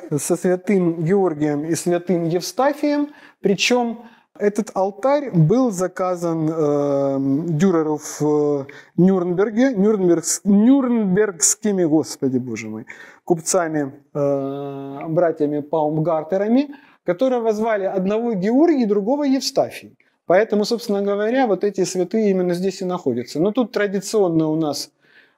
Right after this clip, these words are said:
э, ну, здесь, правда, поклонение, здесь поклонение пастухов,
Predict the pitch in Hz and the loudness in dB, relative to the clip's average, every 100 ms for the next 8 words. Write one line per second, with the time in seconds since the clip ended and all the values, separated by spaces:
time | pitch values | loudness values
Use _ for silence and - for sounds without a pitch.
0 | _ 151 143 143 143 143 143 139 160 196 | _ 2 4 4 2 2 2 0 2 2
1 | 175 170 214 214 196 180 180 190 180 185 | 2 0 0 -2 -4 -2 -4 -4 -2 -2
2 | 190 196 190 170 160 170 - 165 170 165 | -2 -2 0 2 2 0 -2 -4 -2 -2
3 | 156 147 143 147 - 156 - 311 320 | -2 -2 -2 -4 -2 -4 0 0 -2